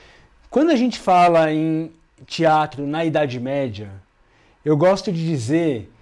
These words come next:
que lá na Idade Média a gente teve notícia da primeira dramaturga mulher. Sabia dessa?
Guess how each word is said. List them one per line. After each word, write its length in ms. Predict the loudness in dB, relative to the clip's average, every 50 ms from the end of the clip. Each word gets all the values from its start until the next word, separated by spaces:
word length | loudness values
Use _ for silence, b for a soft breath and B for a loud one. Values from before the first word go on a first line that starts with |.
| b b b b
que 160 | _ -6 -2 0
lá 220 | 2 2 2 2
na 120 | 0 0
Idade 400 | 0 2 2 2 2 2 0 -2
Média 520 | -4 -4 -2 -2 -2 -2 -2 -4 -8 -10 -8
a 120 | -6 -6 -4
gente 360 | -4 -4 -6 -6 -6 -10 -14
teve 760 | -12 _ 0 2 4 4 4 2 0 -2 -6 -6 -6 -6 b b b b b
notícia 840 | -4 -2 -2 -2 -2 -2 -4 -2 0 0 0 -2 -2 -4 -4 -4 -4 -6 b b b b b b _
da 320 | -2 0 2 4 2 2 0 -4 -12 _ _ _
primeira 960 | 2 2 4 4 4 2 2 2 4 2 2 2 0 0 0 -2 -2 -4 -10 -18 _ _ _ _ _ -14 -6
dramaturga 1700 | -4 0 2 2 4 4 2 0 -2 -4 -4 -4 -6 -6 -8 -14 _ _ _ -2 0 2 2 2 2 2 2 2 2 2 0 0 -4 -10 -20 _ _ _ _ _ _ -12
mulher. 560 | -8 -6 -4 -2 -2 -2 -2 -2 -4 -8 -14 _ _ _ _ _ _ _ _ _ _ _ _ _ _ _ _ _ _ _ _ _ _ _
Sabia 460 | _ -8 -8 -6 -2 0 0 0 0 0
dessa? 480 | -4 -6 -8 -8 -8 -10 -12 -12 -14